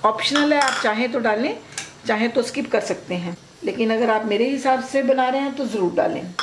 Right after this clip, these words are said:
इसके बाद ये लिया है मैंने हरा धनिया पत्ता। सारी चीज़ों को हम मिक्स कर लेंगे। बहुत अच्छी स्टफिंग ये बन के तैयार होती है। यहाँ आप नमक टेस्ट कर सकते हैं, कम ज़्यादा हो तो आप एडजस्ट कर सकते हैं, अगर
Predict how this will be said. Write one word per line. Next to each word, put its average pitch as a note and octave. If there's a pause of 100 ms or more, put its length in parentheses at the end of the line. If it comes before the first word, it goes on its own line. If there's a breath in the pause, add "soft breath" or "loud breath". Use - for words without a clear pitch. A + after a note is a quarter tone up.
(460)
इसके A#3
बाद G3+
ये F#3+
लिया F3+
है F#3+
मैंने G#3+ (340)
हरा C4+
धनिया F#3 (260)
पत्ता। - (280)
सारी -
चीज़ों G3+
को A#3+
हम A3+
मिक्स A3+
कर E3
लेंगे। D#3 (180)
बहुत B3
अच्छी C4
स्टफिंग B3
ये A3+
बन F#3
के C4
तैयार G3+
होती D#3+
है। F3 (640)
यहाँ A3+
आप A#3+
नमक A3
टेस्ट G3+
कर G3+
सकते A3+
हैं, A#3+ (540)
कम G#3
ज़्यादा G#3
हो A3
तो C4
आप A#3+
एडजस्ट F#3
कर F#3
सकते E3
हैं, D#3+ (460 loud breath)
अगर G3